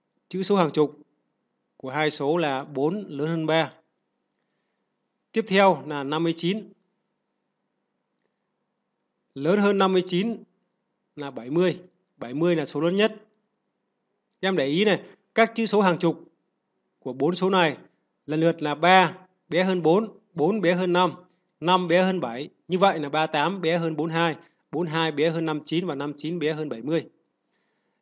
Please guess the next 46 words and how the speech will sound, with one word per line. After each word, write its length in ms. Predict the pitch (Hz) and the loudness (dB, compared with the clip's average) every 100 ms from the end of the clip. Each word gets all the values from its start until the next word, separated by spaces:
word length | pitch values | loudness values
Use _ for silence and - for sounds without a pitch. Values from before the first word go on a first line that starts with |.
| _ | _
B 80 | 196 220 | 4 4
nhỏ, 440 | 175 131 135 - - _ - | 4 0 -2 -6 -12 _ -6
các 80 | |
em 100 | 190 | -4
viết 180 | 170 226 226 | 2 0 0
các 140 | 208 | -6
số 160 | - 180 | -2 -2
trên 340 | 196 196 180 | 2 2 0
theo 240 | 175 185 185 | 0 2 2
thứ 120 | 185 | 0
tự 360 | 190 180 180 - | 0 -2 -4 -4
từ 280 | 160 156 147 | -2 0 0
lớn 200 | 143 165 | -2 0
đến 160 | 190 | 0
bé. 280 | 170 170 196 - _ _ _ _ | 0 0 0 -6 _ _ _ _
Từ 160 | 156 147 | -6 -2
lớn 140 | 151 | -2
đến 160 | 180 185 | -2 0
bé 180 | 165 180 | 0 0
thì 100 | 165 | -2
các 60 | |
em 100 | 165 | -4
chỉ 120 | 156 123 | -6 -10
việc 180 | 131 | -10
cần 180 | - 127 | -10 -8
viết 220 | 135 190 | -6 -4
ngược 200 | 165 139 | -4 -2
lại. 220 | 151 160 - _ _ _ _ _ _ _ _ _ _ _ 135 | -4 -4 -8 _ _ _ _ _ _ _ _ _ _ _ -10
Lớn 240 | 135 175 | -6 -2
nhất 140 | 208 196 | -2 -2
là 80 | |
bảy 180 | 131 117 | -6 -6
mươi, 300 | 143 180 156 - _ _ _ _ _ - | -2 0 -2 -8 _ _ _ _ _ -16
giảm 200 | 117 135 | -12 -6
dần 200 | 151 135 | -4 -4
là 100 | 135 | -6
năm 180 | 143 151 | -6 -6
chín, 300 | 160 190 220 - _ _ _ _ - | -4 -4 -4 -12 _ _ _ _ -6
bốn 160 | 180 | -4
hai 300 | 156 170 165 | 0 2 2
và 120 | 139 | -2
bé 180 | 127 151 | -4 -2
nhất 160 | 185 170 | -2 -4
là 80 | 131 | -6
ba 140 | 135 | -6
tám. 280 | 135 143 | -4 -4